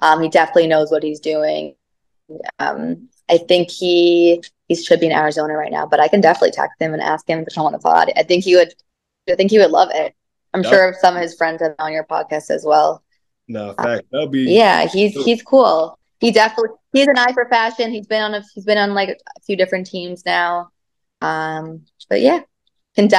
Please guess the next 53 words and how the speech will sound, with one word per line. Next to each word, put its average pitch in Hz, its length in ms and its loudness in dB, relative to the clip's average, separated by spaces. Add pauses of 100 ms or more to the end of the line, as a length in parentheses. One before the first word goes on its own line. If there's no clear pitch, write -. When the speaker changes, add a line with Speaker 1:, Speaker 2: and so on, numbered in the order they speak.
Speaker 1:
I 196 80 2
can 262 160 -2
definitely - 340 0
assist - 340 -4
for - 100 -8
that - 180 -6
one - 200 -10
<laughs> - 40 -20
if 226 220 -2
you 190 120 -6
need 170 180 -6
help. 160 260 -4 (500)
Speaker 2:
Say 131 200 -4
no 127 180 0
more. 120 400 0
Say 139 220 -4
no 143 140 -2
more. 143 220 -2
We'll 143 100 -2
definitely 143 280 -2
be 135 140 0
in 131 120 -6
contact 139 480 0
after 127 240 -4
this 127 200 -8
episode. 127 520 -4
Speaker 1:
Mm-hmm. 117 280 -10
Speaker 2:
Man, 120 100 -4
it's 131 100 0
crazy. 180 300 2
He's 160 100 2
actually 175 280 4
best 110 240 2
friends 151 300 2
with 135 100 0
one 185 120 2
of 214 60 4
Speaker 1:
Yeah, 175 340 2
for 175 140 2
Speaker 2:
his - 80 -10
Speaker 1:
sure. 170 420 0
Speaker 2:
teammates 120 340 -8 (420)
because 120 300 -8
they 135 120 4
went 135 240 0
to, 131 220 -2
uh, 117 460 0 (140)
Georgia 131 280 -6
Tech 139 320 0
in 117 100 -6
Atlanta 123 320 -2
together. 107 380 -4
So 110 360 -2